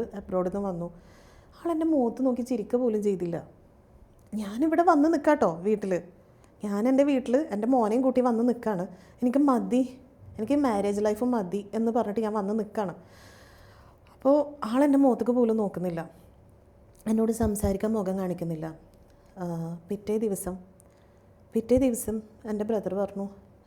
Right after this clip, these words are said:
"ഡ്രസ്സ് മാറിക്കോ, പെട്ടിയൊക്കെ റെഡിയാക്കി വെച്ചോ, നമുക്ക് പോവണ്ടേ?" അപ്പോൾ ഞാൻ ചോദിച്ചു,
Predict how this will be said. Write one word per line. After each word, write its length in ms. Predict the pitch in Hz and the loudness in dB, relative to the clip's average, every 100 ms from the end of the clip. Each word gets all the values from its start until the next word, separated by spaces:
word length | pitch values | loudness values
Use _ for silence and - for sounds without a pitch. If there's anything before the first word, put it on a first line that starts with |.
| - | -14
"ഡ്രസ്സ് 300 | 233 214 208 240 | -8 -8 -4 -4
മാറിക്കോ, 340 | 226 175 180 196 - - - - - - _ - | -4 -4 -8 -10 -16 -20 -20 -20 -20 -20 _ -6
പെട്ടിയൊക്കെ 400 | 208 208 226 208 185 | -6 -2 -2 0 0
റെഡിയാക്കി 300 | 170 175 180 | -2 -4 -4
വെച്ചോ, 240 | 170 170 165 - - - 202 | -6 -8 -12 -14 -20 -12 -8
നമുക്ക് 220 | 196 214 247 | -8 -4 -2
പോവണ്ടേ?" 420 | 214 208 208 170 - - - - - - - - - - - - - - | 0 0 -2 -6 -10 -20 -20 -20 -20 -20 -20 -20 -20 -20 -20 -20 -20 -4
അപ്പോൾ 120 | 269 | 0
ഞാൻ 80 | 254 | 2
ചോദിച്ചു, 180 | 240 233 | 0 0